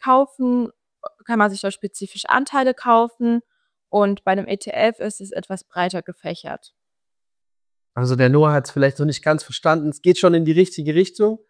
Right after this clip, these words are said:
Speaker 2: ähm, aber deswegen hört er ja bestimmt auch in die Podcast-Folge rein.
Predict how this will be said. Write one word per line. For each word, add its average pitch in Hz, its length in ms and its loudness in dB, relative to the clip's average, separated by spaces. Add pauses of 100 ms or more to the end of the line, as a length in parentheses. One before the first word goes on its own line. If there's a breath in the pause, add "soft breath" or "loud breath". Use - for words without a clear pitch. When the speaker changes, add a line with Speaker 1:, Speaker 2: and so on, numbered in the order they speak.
(380)
Speaker 2:
ähm, 135 180 0
aber 123 240 2
deswegen 120 400 -2
hört 123 180 -4
er 117 60 -2
ja 110 140 0
bestimmt 113 340 -8
auch 120 140 -6
in 123 100 -4
die 120 80 -6
Podcast-Folge 113 760 -10
rein. 107 260 -8